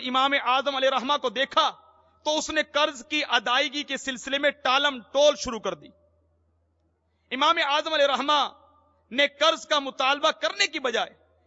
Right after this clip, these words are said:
دیوار پر کیچڑ لگ جانے کی بات بتا کر نہایت ہی لجاجت یعنی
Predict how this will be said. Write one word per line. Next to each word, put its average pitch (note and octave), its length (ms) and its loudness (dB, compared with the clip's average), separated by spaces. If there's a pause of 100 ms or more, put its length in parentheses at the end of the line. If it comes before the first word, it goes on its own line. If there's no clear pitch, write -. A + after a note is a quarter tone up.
(140)
دیوار B3+ 520 2
پر D#4 180 -2
کیچڑ D4 400 -2
لگ B3+ 340 0
جانے B3+ 340 0
کی C4+ 180 -6
بات A#3+ 560 2
بتا G#3+ 400 -2
کر D4+ 240 2 (480)
نہایت A#3+ 840 2
ہی C4 200 -6
لجاجت A#3+ 920 0 (260)
یعنی D4 300 2